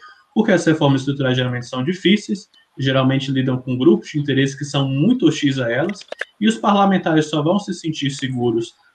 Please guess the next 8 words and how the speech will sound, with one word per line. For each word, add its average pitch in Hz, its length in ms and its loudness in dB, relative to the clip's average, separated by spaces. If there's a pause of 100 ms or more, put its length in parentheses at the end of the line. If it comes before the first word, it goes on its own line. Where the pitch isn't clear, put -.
para 131 240 4
pautar 123 640 2
e 156 100 6
votar 143 320 2
a 123 80 2
favor 123 240 -2
dessas 120 240 -6
reformas 143 560 0